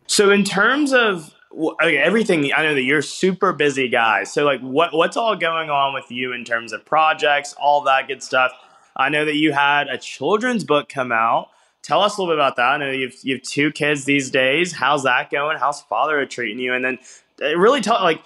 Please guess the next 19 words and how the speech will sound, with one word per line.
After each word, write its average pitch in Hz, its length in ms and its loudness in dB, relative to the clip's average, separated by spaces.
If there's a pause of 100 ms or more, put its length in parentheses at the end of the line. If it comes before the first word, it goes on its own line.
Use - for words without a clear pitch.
(160)
you 165 120 0
know, 165 100 2
I 165 60 2
know 165 60 0
you've 170 220 0
done, 160 320 2
you 156 80 0
know, 147 80 2
you 147 180 0
were 156 100 6
in 156 360 0
the 139 100 2
journalist 151 560 0
lane, 143 340 0
you - 320 -18
still 165 360 2
are, 143 240 6
of 135 160 -6
course, 131 480 0